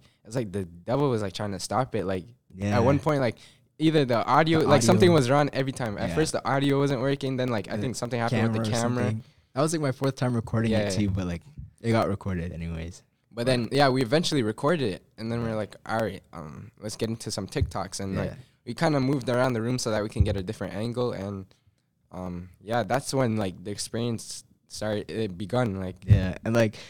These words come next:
Speaker 2: there's not really a good way to explain it, but, like, we were making a TikTok just, we're trying to talk about what Awaken Arise was all about. So, like, in the TikTok, we're, like, like, "What is it all about?" Malcolm was, like, talking to me, and he's like, "So, bro, tell them what it's all about."
Speaker 1: Yeah.
Speaker 2: And then I was like,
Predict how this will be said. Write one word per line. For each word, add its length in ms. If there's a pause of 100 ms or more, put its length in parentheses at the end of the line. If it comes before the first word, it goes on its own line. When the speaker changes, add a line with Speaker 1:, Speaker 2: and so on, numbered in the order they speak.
(140)
Speaker 2:
there's 140
not 140
really 200
a 60
good 160
way 140
to 80
explain 420
it, 80
but, 120
like, 120
we 80
were 80
making 280
a 40
TikTok 440
just, 340 (640)
we're 100
trying 220
to 60
talk 300
about 220
what 160
Awaken 320
Arise 340
was 120
all 160
about. 320
So, 120
like, 160
in 80
the 60
TikTok, 480
we're, 80
like, 220 (440)
like, 140
"What 140
is 120
it 60
all 220
about?" 260
Malcolm 320
was, 140
like, 120 (160)
talking 320
to 80
me, 60
and 80
he's 120
like, 220
"So, 160
bro, 240
tell 240
them 120
what 140
it's 140
all 140
about." 340
Speaker 1:
Yeah. 60 (340)
Speaker 2:
And 80
then 80
I 60
was 140
like, 400